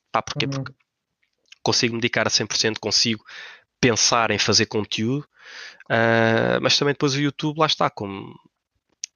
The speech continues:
Speaker 1: estás sempre a ser requisitado,
Speaker 2: Hum.
Speaker 1: provavelmente em termos de vida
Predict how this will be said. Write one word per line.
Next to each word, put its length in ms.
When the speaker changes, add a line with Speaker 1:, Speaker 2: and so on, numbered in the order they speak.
Speaker 1:
estás 220
sempre 200
a 20
ser 180
requisitado, 760
Speaker 2:
Hum. 140
Speaker 1:
provavelmente 760
em 120
termos 440
de 100
vida 600